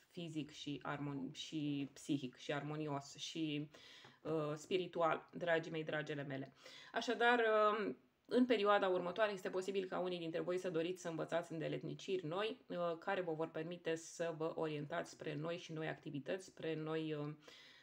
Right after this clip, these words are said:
uh, sfere de, uh, acces spre împlinirea voastră. Da, hai să vedem și următoarea carte.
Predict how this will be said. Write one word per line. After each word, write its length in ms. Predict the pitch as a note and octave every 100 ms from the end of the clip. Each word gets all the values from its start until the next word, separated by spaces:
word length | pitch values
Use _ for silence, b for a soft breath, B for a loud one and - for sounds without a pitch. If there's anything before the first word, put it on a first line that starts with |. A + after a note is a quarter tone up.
| B
uh, 460 | - D3+ D3+ D3 C#3+
sfere 520 | C#3+ - F#3+ F#3 F3
de, 460 | D#3 D#3+ D#3+ D#3 - -
uh, 220 | D#3+ D#3
acces 400 | - E3 - F3
spre 220 | - E3
împlinirea 560 | E3 D#3 D3+ D3+ C#3+ C#3+
voastră. 520 | D#3 D3+ D3 - B2+ - B B B B B B B B B - -
Da, 280 | B3+ B3+ A3+ B B B B B B
hai 100 | D#4+
să 120 | F4
vedem 320 | B3 G3+ G3+ G#3
și 480 | - - G3+ G3+ -
următoarea 800 | G3 F3+ F3 G3+ G3 F#3 E3
carte. 880 | - G3+ F#3+ F#3+ - - G3+ G#3+